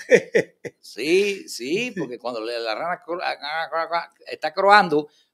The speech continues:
Speaker 2: pero no solo croa con la sequía, cuando llueve la
Speaker 1: Es
Speaker 2: rana
Speaker 1: que
Speaker 2: se
Speaker 1: cro-, ah, exactamente.
Speaker 2: el, el
Speaker 1: Ahí
Speaker 2: croado
Speaker 1: es
Speaker 2: de
Speaker 1: que
Speaker 2: nosotros
Speaker 1: brinca.
Speaker 2: es de contento. Nosotros estamos contentos.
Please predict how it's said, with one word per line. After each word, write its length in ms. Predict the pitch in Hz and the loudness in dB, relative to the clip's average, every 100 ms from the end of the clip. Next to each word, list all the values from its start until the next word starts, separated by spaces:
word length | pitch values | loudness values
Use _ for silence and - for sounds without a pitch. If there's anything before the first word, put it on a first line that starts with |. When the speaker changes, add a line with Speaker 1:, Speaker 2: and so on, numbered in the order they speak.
| _ | _
Speaker 2:
pero 160 | 110 | -8
no 100 | 127 | -4
solo 260 | 156 220 208 | -2 0 0
croa 220 | 190 190 | 2 0
con 120 | 165 | 0
la 80 | 151 | -4
sequía, 480 | - 127 208 139 - | -4 -2 0 0 -2
cuando 340 | 110 110 113 113 | -6 -6 -6 -8
llueve 500 | 110 196 247 190 165 | 2 6 6 6 2
la 120 | 135 | 0
Speaker 1:
Es 60 | 175 | 0
Speaker 2:
rana 120 | 131 | 2
Speaker 1:
que 140 | 196 | 2
Speaker 2:
se 80 | 202 | 4
Speaker 1:
cro-, 240 | 180 170 170 | 4 4 2
ah, 160 | 131 131 | 0 0
exactamente. 560 | - 160 151 143 135 | 4 2 4 4 4
Speaker 2:
el, 40 | 127 | 2
el 60 | 147 | -4
Speaker 1:
Ahí 60 | |
Speaker 2:
croado 440 | - 139 175 220 226 | 2 6 10 10 10
Speaker 1:
es 60 | 214 | 8
Speaker 2:
de 60 | 208 | 6
Speaker 1:
que 60 | |
Speaker 2:
nosotros 180 | 190 226 226 220 | 6 4 4 4
Speaker 1:
brinca. 60 | |
Speaker 2:
es 60 | 220 | 6
de 120 | 233 | 4
contento. 640 | 175 147 190 175 151 - - - 160 | 2 0 0 0 -4 -14 -16 -20 -20
Nosotros 320 | 147 - 175 | -18 -10 -6
estamos 380 | 202 190 220 214 | -4 -2 -4 -4
contentos. 600 | 160 131 - 143 120 98 | -6 -8 -6 -8 -8 -20